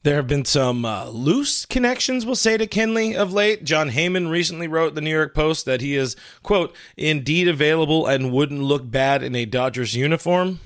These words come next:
Yeah, sure, whatever, but he's also, uh, go-, <laughs> he's making a lot of money in twenty twenty-four, and the rumors on Kenley have mostly leaned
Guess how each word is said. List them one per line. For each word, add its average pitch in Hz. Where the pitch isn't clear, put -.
Yeah, 147
sure, 135
whatever, 123
but 127
he's 143
also, 135
uh, 123
go-, 131
<laughs> -
he's 165
making 156
a 123
lot 135
of 127
money 151
in 127
twenty 135
twenty-four, 147
and 156
the 156
rumors 156
on 143
Kenley 143
have 143
mostly 170
leaned 131